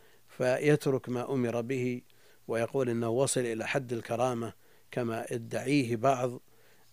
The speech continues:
آه، من ينتسب إلى ال-، ال-، العبادة مثلًا، فمثل هذا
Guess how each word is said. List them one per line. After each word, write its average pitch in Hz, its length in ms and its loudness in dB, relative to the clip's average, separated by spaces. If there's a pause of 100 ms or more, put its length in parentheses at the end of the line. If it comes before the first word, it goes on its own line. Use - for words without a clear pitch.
آه، - 320 -6
من 120 240 -2
ينتسب 120 540 0 (600)
إلى 117 340 0 (120)
ال-، 131 180 -6
ال-، 113 280 -6
العبادة 117 720 0
مثلًا، 120 540 -2 (880)
فمثل 170 420 4
هذا 156 480 6